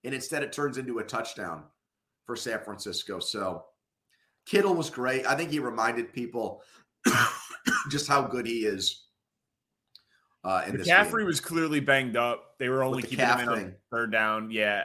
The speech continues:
Speaker 2: Um, Purdy obviously didn't look very good. Dallas's defense disrupted him, and he didn't do anything to elevate their offense. I expected, I expected the game to be a little bit more high scoring, uh, and them to be able to move the ball, uh,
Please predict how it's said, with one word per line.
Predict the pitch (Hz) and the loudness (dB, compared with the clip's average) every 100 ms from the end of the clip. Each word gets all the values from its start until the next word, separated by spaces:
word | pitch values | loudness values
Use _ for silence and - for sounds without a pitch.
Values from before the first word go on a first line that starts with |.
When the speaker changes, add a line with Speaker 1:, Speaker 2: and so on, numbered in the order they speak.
| - | -2
Speaker 2:
Um, | 110 104 98 90 - _ _ _ - | -2 0 -2 -8 -16 _ _ _ 0
Purdy | 170 165 143 | 2 2 2
obviously | 127 123 117 120 | 2 0 -6 -6
didn't | 110 117 113 | -4 -4 -4
look | 110 | -8
very | 95 113 104 | -4 -2 -2
good. | 92 104 104 | -2 -2 0
Dallas's | 110 113 117 104 90 | 4 4 4 -4 -8
defense | 107 104 104 101 - | -6 -4 -4 -6 -10
disrupted | 104 - 101 101 - 95 | -12 -10 -4 -4 -4 -6
him, | 101 101 98 | -4 -4 -6
and | 98 | -6
he | 110 | -4
didn't | 107 107 | -4 -4
do | 90 | -4
anything | 101 107 104 98 98 | -4 -4 -4 -6 -6
to | - 101 | -6 -2
elevate | 104 90 98 95 92 _ _ _ _ _ - | -2 0 0 0 -4 _ _ _ _ _ 0
their | 113 110 | 6 6
offense. | 104 104 - 101 101 | 6 4 2 -4 -2
I | 101 | -4
expected, | - 120 107 113 104 90 - | -2 -2 -2 -2 -4 -4 0
I | 123 | 0
expected | 127 190 139 | 4 2 2
the | 127 | 0
game | 123 | -2
to | 104 | 0
be | 101 | -2
a | 95 | -2
little | 101 | -2
bit | 92 85 | -4 -6
more | 92 | -4
high | 92 95 | 0 0
scoring, | - - 101 101 92 87 - _ _ - | -2 -4 0 0 0 -4 -14 _ _ 0
uh, | 95 95 107 | 4 4 2
and | 101 | 2
them | 107 110 | 4 4
to | 107 | 2
be | 107 107 | 2 2
able | 95 | 2
to | 90 | -2
move | 92 101 92 | -4 -4 -6
the | 90 | -4
ball, | 95 90 87 - _ _ _ _ | 2 4 2 -2 _ _ _ _
uh, | 98 95 | 0 2